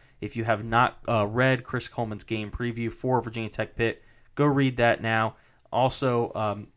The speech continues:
the game will be twelve twenty kickoff on the A C C Network. You can go find the affiliates list, I believe, on our website on T S L. It's all,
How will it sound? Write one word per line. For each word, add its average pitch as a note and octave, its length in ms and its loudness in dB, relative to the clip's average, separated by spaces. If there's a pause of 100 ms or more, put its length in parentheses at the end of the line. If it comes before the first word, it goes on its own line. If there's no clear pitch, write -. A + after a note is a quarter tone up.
(120)
the A2 180 -6
game B2+ 200 -2
will A#2+ 120 0
be A2+ 160 -2
twelve C3 300 0
twenty D3 360 -2
kickoff C#3 480 0
on A#2 80 0
the A2+ 160 -2
A - 20 -2
C A2+ 120 -4
C A#2 160 -4
Network. A2+ 460 0 (300)
You A#2+ 140 -4
can C3+ 100 -6
go A2+ 140 0
find A#2+ 280 2
the G#2+ 100 -4
affiliates C#3 440 -4
list, B2+ 240 -2
I A2 60 0
believe, C3+ 300 0
on D3+ 120 2
our C#3 80 2
website C#3 440 2
on C#3+ 120 -2
T D3 160 -6
S C#3 140 -4
L. C#3 160 0
It's - 140 -6
all, B2+ 180 0